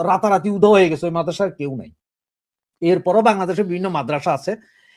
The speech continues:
এবং আপনারা জানেন, সবাই মনে আছে হয়তো, দুই হাজার তেরো সালে চট্টগ্রামের লালখান বাজারে একটা মাদ্রাসা আছে, সেই মাদ্রাসায় এরকম বোমা বিস্ফোরণে দুইজন নিহত হয়েছিল।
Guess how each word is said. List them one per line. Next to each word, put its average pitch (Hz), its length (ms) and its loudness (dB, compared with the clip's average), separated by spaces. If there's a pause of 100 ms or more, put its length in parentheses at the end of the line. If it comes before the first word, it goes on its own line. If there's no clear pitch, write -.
(160)
এবং 170 140 -6
আপনারা 175 260 0
জানেন, 202 720 0
সবাই 208 380 4
মনে 196 320 0
আছে 220 180 0
হয়তো, 160 220 2
দুই 143 160 2
হাজার 269 180 6 (100)
তেরো 226 300 4
সালে 233 380 0
চট্টগ্রামের 233 400 2
লালখান 233 500 0
বাজারে 202 340 2
একটা 170 320 -4
মাদ্রাসা 156 460 -2
আছে, - 220 -6 (520)
সেই 214 240 6
মাদ্রাসায় 226 480 4
এরকম 226 280 4
বোমা 180 240 2
বিস্ফোরণে 240 440 0
দুইজন 202 360 4
নিহত 208 320 2
হয়েছিল। 143 340 -2